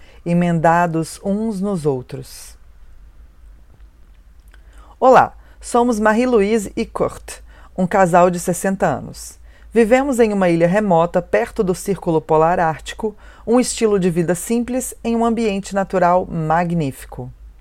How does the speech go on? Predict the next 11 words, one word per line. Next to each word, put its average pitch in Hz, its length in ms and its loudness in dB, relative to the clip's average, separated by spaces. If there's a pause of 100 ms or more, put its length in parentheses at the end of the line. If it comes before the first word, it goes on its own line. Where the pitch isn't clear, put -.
(760)
Mantemos 233 480 4
uma 208 160 4
fazenda 180 400 4
orgânica 165 540 2
pequena 196 640 -2 (260)
e 175 80 -2
diversificada, 170 960 0 (320)
com 214 160 2
vacas 233 380 4
leiteiras, 196 800 0 (240)
campos 226 560 0